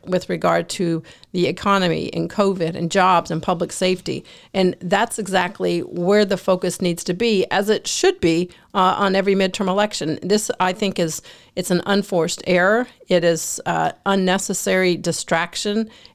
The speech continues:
And I, I certainly hope they right the ship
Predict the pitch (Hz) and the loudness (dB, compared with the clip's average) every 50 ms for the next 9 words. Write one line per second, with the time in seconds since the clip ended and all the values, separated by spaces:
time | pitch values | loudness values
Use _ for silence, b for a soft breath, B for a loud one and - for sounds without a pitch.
0 | B _ 185 180 170 170 165 160 165 165 160 - _ - 170 165 160 165 - - | B _ 0 2 2 2 2 0 0 -2 -4 -4 _ 0 2 2 2 0 -2 -4
1 | - - 156 165 170 165 - - 233 240 - 190 165 170 151 185 175 175 170 170 | -4 -2 0 0 0 0 2 2 2 2 2 0 -2 0 0 2 2 2 0 0
2 | - - 165 165 170 165 160 - - 175 170 180 180 - 196 180 - - - - | 0 0 2 2 2 2 0 0 0 0 0 0 0 -2 -4 -4 -4 -2 0 2
3 | 190 185 196 196 | 2 2 0 0